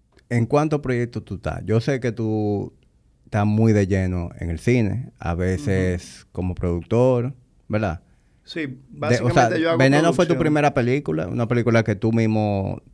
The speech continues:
Speaker 1: te tiraste arriba,
Speaker 2: Sí.
Speaker 1: from scratch. Después de Veneno, ¿qué vino?
Speaker 2: Ujú.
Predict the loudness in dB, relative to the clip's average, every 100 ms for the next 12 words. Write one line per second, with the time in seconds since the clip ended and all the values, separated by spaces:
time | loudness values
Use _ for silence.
0 | -6 -4 0 0 2 2 2 0 -2 -6
1 | _ _ _ _ -10 -8 -2 -2 0 0
2 | 0 -2 -10 -18 -20 _ _ _ _ -2
3 | -2 2 2 4 2 2 2 2 2 2
4 | -2 -6 -14 -20 -20 -18 -16 -16